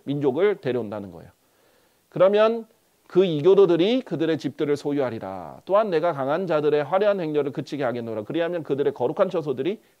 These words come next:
더럽혀지리라." 하나님께서 바빌론과 이 갈대아인들을 이용해서 이 치는 장면을 설명합니다.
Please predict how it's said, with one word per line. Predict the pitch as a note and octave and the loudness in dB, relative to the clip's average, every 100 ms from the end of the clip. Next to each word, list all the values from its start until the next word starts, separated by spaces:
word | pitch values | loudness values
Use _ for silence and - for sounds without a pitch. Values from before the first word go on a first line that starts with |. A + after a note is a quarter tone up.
| - | -10
더럽혀지리라." | G2+ A2+ - A2+ G2+ E2+ D#2+ - _ _ | -8 -8 -10 -12 -14 -18 -20 -20 _ _
하나님께서 | - C3+ C#3 C#3+ D3+ C3 B2 - _ _ | -10 -6 -4 -4 -2 0 -2 -6 _ _
바빌론과 | - A#2 C3+ C#3 C#3+ C#3+ C#3 C#3 C3+ B2+ D3+ F#3 G3 F#3+ | -6 -2 -2 0 0 0 -2 -4 -4 2 4 4 2 -4
이 | |
갈대아인들을 | - C#3 C#3+ D#3 C#3+ C3 A#2 | -6 -4 0 0 0 -4 -6
이용해서 | G#2+ C#3 D3 A2+ G2+ A#2+ F3+ - _ _ _ - | -6 -6 -6 -6 -6 -6 -8 -14 _ _ _ -20
이 | G#2 | -18
치는 | - E3+ E3 | -10 -6 -6
장면을 | C3 A2+ A2+ C#3 | -6 -8 -10 -10
설명합니다. | C#3 C#3 A#2+ G2 E2 | -10 -10 -12 -14 -16